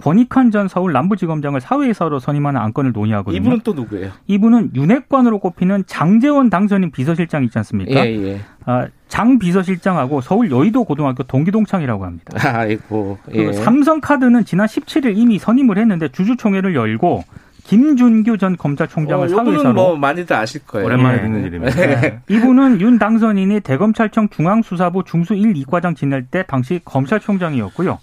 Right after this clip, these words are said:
Speaker 2: 네.
Speaker 3: 헤어스타일이 멋있기로 유명한 분이에요.
Speaker 1: 그렇습니다. <laughs> 그 왜 그러느냐? 윤 당선인의 검찰 입막에 재계가 왜 공을 들이느냐?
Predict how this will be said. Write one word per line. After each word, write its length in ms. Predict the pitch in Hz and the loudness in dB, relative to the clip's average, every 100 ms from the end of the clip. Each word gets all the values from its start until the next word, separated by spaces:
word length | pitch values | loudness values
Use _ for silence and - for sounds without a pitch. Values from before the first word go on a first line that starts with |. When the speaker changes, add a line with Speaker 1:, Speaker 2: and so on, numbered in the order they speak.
| - | -4
Speaker 2:
네. 80 | |
Speaker 3:
헤어스타일이 420 | 131 165 123 151 139 | -2 -2 0 0 2
멋있기로 460 | 117 117 131 117 | -2 -4 -6 -4
유명한 300 | 98 95 87 | -4 -6 -8
분이에요. 200 | 82 - - | -6 -8 -2
Speaker 1:
그렇습니다. 680 | 165 165 143 127 - - - - | -2 -2 -2 -2 0 -4 -4 -6
<laughs> 160 | - - | -6 -2
그 100 | 254 185 | 0 4
왜 140 | 143 | 4
그러느냐? 640 | 202 339 339 165 135 107 - _ _ _ _ _ _ - | 2 2 2 2 0 -2 -6 _ _ _ _ _ _ 0
윤 140 | 226 254 | 4 4
당선인의 520 | 269 254 240 202 208 | 4 2 2 0 -2
검찰 300 | - 131 180 | -4 -4 -4
입막에 280 | 180 160 156 | -2 -4 -4
재계가 400 | - 127 156 156 | -4 -2 -2 -2
왜 140 | 113 208 | -2 0
공을 300 | 190 185 127 | 0 -2 -2
들이느냐? 560 | 117 101 87 98 85 | -4 -4 -4 -6 -8